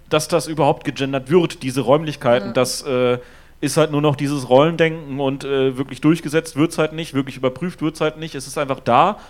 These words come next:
Speaker 1: und tut halt manchen Menschen wegen der Dysphorie weh. Äh, bei Sportunterricht selber ist es ja auch manchmal so, ja, die Einteilung in Frau und Mann und dann spielen die Männer Fußball und die Frauen,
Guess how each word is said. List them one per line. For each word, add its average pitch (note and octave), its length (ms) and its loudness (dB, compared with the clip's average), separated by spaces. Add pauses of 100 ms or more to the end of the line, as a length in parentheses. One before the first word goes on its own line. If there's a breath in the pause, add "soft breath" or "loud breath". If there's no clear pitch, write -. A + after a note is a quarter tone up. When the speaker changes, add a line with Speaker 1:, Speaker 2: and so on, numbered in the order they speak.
Speaker 1:
und C#3 320 -4 (200)
tut E3 200 -2
halt C#3+ 100 2
manchen C3 280 -6
Menschen B2+ 560 -8
wegen A#2+ 180 -4
der A#2+ 80 0
Dysphorie A2 440 -6
weh. B2 260 0 (580 loud breath)
Äh, C3 500 2 (120)
bei B2+ 200 4
Sportunterricht C#3 720 -6
selber D#3+ 500 4
ist C#3 160 -8
es C3 100 -12
ja B2 120 0
auch D3+ 240 0
manchmal C#3 340 -6
so, C#3 380 0
ja, B2 440 0
die A#2 160 -6
Einteilung C3+ 500 -2
in A#2+ 140 -10
Frau C3 260 0
und C3 100 -8
Mann C#3+ 280 -2
und G#2+ 220 -10
dann A2+ 180 -6
spielen B2+ 220 -4
die B2 60 -4
Männer B2+ 240 -2
Fußball D#3 440 2
und B2 100 -8
die B2+ 40 -12
Frauen, B2+ 440 2